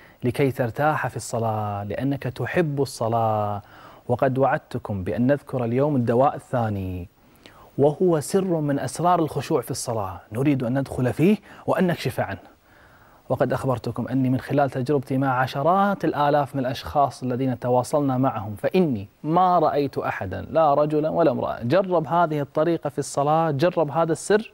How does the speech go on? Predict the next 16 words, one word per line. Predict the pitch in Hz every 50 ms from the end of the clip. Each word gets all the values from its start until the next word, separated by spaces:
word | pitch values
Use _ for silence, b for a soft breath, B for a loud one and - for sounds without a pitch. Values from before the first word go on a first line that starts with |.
| _ _ -
ثم | 135 123 117
لم | 107 101 98
يخشع | 95 87 - - - - - -
أبدًا، | - 156 185 190 214 196 143 - - _ _ _ B B B B B B B B B B
بل | 135 131
إن | 135 160 165
كثيرا | 160 - 175 160 - 214 226 208 190
منهم | 190 190 180 170 160 147
إذا | 156 156 151 147 147
سهى | - - 277 269 208 220 214
عن | 190 175 190
استخدام | 190 175 - - 175 - 170 165 196 202 196 185
هذا | 185 190 180 180
السر | 175 - - - 196
في | 175 -
الصلاة | 175 165 - - 180 202 233